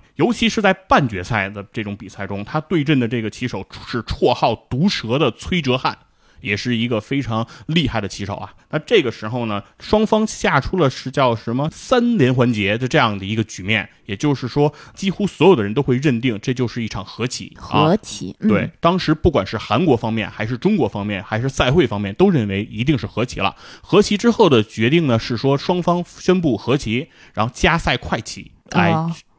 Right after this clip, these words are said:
Speaker 1: 决出这个胜者。
Speaker 2: 快棋就是必须双方都非常快地下子。
Speaker 1: 对，就需要对时间有这种要求和约束的。
Speaker 2: 嗯。嗯。
Speaker 1: 接下来其实大家都在准备这样的一个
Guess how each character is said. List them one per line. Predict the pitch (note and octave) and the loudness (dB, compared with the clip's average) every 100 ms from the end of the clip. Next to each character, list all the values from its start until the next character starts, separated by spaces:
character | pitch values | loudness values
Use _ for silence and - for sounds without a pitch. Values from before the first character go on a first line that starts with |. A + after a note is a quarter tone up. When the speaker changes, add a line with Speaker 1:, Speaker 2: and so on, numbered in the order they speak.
| - | -8
Speaker 1:
决 | G2+ | -6
出 | G2+ A2+ | -4 -4
这 | G#2 | -2
个 | F#2+ - | -2 -4
胜 | A#2 | -6
者。 | F2+ - B2+ - | -8 -14 -14 0
Speaker 2:
快 | - | 4
棋 | A#3+ - F#3+ | 4 2 4
就 | G3+ | 4
是 | |
必 | G3 G3+ | 4 2
须 | A3 A#3+ A3+ | 4 2 4
双 | B3+ B3 | 4 6
方 | B3+ | 6
都 | B3 | 4
非 | A#3+ C#4 | 4 4
常 | G#3 | 2
快 | - F#3+ | 0 -2
地 | A#2+ | -2
下 | - | -4
子。 | B2 | 0
Speaker 1:
对， | B2+ A2 A#2 | 2 2 0
就 | - C3 | -2 -2
需 | F3 | 2
要 | C#3+ | 2
对 | C3 C#3+ | 2 0
时 | A2+ - | 0 -2
间 | B2 D#3 | 0 0
有 | C3+ F#2+ | 0 -4
这 | G2 | -8
种 | F2+ - - | -10 -14 0
要 | F#3 A2+ | 0 2
求 | G2+ | -2
和 | G2 | -4
约 | G#2 A2 | -2 -2
束 | A2+ | -2
的。 | E2+ | -12
Speaker 2:
嗯。 | - | -16
嗯。 | _ _ | _ _
Speaker 1:
接 | - F3 | -4 -2
下 | E3 | 0
来 | A#2+ | -2
其 | B2+ C3 | -4 -8
实 | B2 C3 | -6 -6
大 | C3 B2 | -6 -8
家 | C3+ | -8
都 | G#3 | -10
在 | A#3+ | -8
准 | G3+ G#2 | -6 -6
备 | F#2+ G2 | -4 -2
这 | B2 | 0
样 | G#2+ G2+ | 0 0
的 | |
一 | F#2+ | -4
个 | G2 G2+ F#2+ | -4 -2 -4